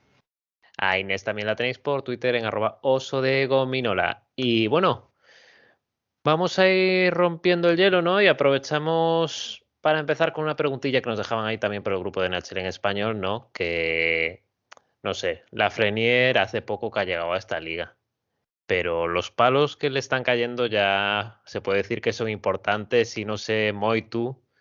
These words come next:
si ya lo consideras que le deberíamos echar la puerta de salida o relegarlo a una posición más secundaria o no.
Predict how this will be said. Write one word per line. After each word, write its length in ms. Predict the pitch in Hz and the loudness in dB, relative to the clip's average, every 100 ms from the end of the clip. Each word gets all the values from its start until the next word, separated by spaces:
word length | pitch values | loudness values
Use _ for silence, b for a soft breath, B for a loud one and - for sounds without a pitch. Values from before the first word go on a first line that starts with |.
| _ | _
si 300 | - - 110 | -20 -10 -2
ya 160 | 110 113 | 2 2
lo 100 | 117 | 2
consideras 1300 | 123 113 120 117 120 113 110 110 107 104 104 98 | 0 -4 -4 2 4 6 4 4 2 2 0 -2
que 100 | - | -8
le 120 | 98 98 | -8 -4
deberíamos 380 | 98 107 110 - | -2 -2 -4 -8
echar 180 | 113 101 | -6 -4
la 180 | 87 | -6
puerta 300 | - 113 - | -6 -6 -2
de 100 | 107 | -2
salida 520 | 98 95 92 117 135 120 | -2 -6 -8 -6 -2 0
o 240 | 92 90 | 0 -2
relegarlo 520 | 95 92 92 95 98 | -2 0 0 0 0
a 120 | 95 | -2
una 240 | 98 95 92 | -2 -4 -4
posición 400 | 95 - 107 101 | -6 -10 -8 -6
más 140 | 98 | -6
secundaria 760 | - 95 92 95 110 123 135 139 | -6 -12 -6 0 0 0 -2 -4
o 180 | 107 90 | -6 -4
no. 240 | 110 127 | -4 -8